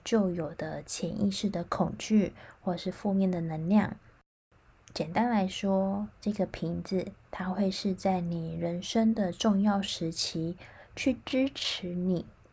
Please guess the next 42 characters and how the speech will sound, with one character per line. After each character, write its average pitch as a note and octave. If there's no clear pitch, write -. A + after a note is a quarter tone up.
更 G#3+
有 D#3+
力 F#3
量 F#3+
的 E3
一 -
个 E3
好 E3+
朋 E3
友， F#3
然 D#3+
后 F3+
会 E3+
是 -
一 E3+
个 F3+
很 D#3+
棒 G3+
的 D#3+
工 C#3+
具。 -
接 A#3+
下 A#3+
来 F3
我 E3+
们 E3
会 G#3
跟 F#3+
大 F3+
家 F3+
分 A3
享 F3
更 G3
多 F#3+
关 G3+
于 E3
彩 -
油 D#3+
瓶 D#3+
的 E3
故 G3
事。 -